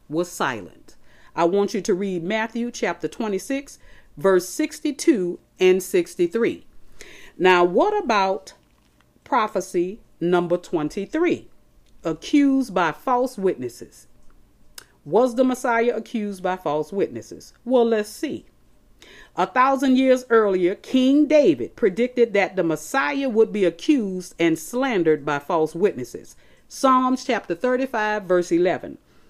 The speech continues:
He prophesied these false witnesses would claim, "We saw him do it with our own eyes." Read Psalms thirty-five, verse twenty-one.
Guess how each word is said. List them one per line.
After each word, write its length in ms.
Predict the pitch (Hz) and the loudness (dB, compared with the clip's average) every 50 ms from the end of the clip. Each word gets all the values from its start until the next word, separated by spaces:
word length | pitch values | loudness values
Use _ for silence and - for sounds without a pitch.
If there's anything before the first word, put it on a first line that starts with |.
| _ - _ | _ -20 _
He 140 | - 240 214 | -6 -4 -4
prophesied 800 | 226 - 277 262 294 302 311 285 - 269 233 220 214 202 185 165 | -2 -2 0 0 0 0 -4 -4 -2 -2 0 0 0 -2 -4 -4
these 300 | 208 202 190 180 - - | -4 -4 -4 -6 -8 -6
false 360 | - 220 202 220 254 247 - | -2 0 2 2 2 0 2
witnesses 540 | 262 349 466 453 - 202 185 - 180 170 175 | 2 2 2 2 0 -2 0 2 0 0 2
would 240 | 170 175 160 - - | 0 0 0 0 -2
claim, 560 | - 311 302 294 294 302 294 302 302 311 302 - - - - - - - | -4 -2 0 0 0 2 2 2 0 0 -2 -4 -12 -20 -20 -20 -18 -4
"We 260 | 165 185 262 294 330 | 2 6 8 8 8
saw 340 | 330 - - 311 285 277 269 | 8 6 2 2 4 4 4
him 320 | 247 277 269 247 240 190 | 2 2 2 0 0 0
do 240 | 190 247 339 359 349 | 4 6 6 6 6
it 180 | 370 392 - - _ - - - - - - - - | 4 -2 -6 -12 _ -20 -20 -20 -20 -20 -20 -12 -2
with 320 | 175 214 247 247 247 - - 214 | 4 6 8 8 6 4 2 2
our 420 | 208 202 196 185 175 156 - - | 4 4 6 4 4 2 0 2
own 440 | - 226 247 254 269 269 277 277 262 | 4 4 6 6 6 6 6 4 4
eyes." 580 | 202 165 147 120 95 - - - - - - - _ _ _ _ _ _ _ | 2 0 0 -4 -6 -10 -16 -20 -20 -20 -20 -20 _ _ _ _ _ _ _
Read 300 | 147 180 240 247 240 233 | -2 2 2 2 2 0
Psalms 440 | 233 - 262 226 220 220 214 214 214 | 0 -2 -2 -2 -2 -2 -4 -4 -4
thirty-five, 800 | - 226 220 226 233 226 240 220 208 202 196 190 196 190 - _ - | -2 0 0 0 0 -2 -2 -2 -2 -2 -2 -4 -6 -8 -12 _ -4
verse 280 | 143 190 185 175 175 | 0 2 2 2 0
twenty-one. 640 | - - 208 190 175 165 170 190 180 123 95 - | -2 -2 0 2 2 2 2 2 0 -2 -4 -10